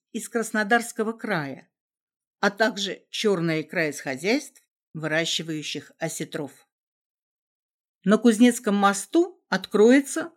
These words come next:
кулинарная школа. Повара из десяти столичных ресторанов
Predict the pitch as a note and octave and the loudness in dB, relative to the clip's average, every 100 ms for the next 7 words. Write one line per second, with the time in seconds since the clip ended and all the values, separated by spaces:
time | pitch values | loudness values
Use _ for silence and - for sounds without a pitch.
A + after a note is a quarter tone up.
0 | _ B3+ A3 G3 D#3 D#3 F3 A#3+ - - | _ 0 4 6 4 2 -2 -2 -2 -2
1 | F#3 D#3+ F3+ _ _ _ _ _ _ _ | -2 -2 -8 _ _ _ _ _ _ _
2 | _ _ _ G#3 G#3+ B3 C#4+ C4+ G#3+ G#3+ | _ _ _ 4 6 6 6 4 2 -6
3 | A3+ B3 - D4+ - F#3+ A#3 C#4 - F3 | -4 -4 -2 -2 2 2 2 -4 -6 -10
4 | F3+ - E3+ E3+ B3 C#4 D3 | -10 -8 -4 0 2 2 -2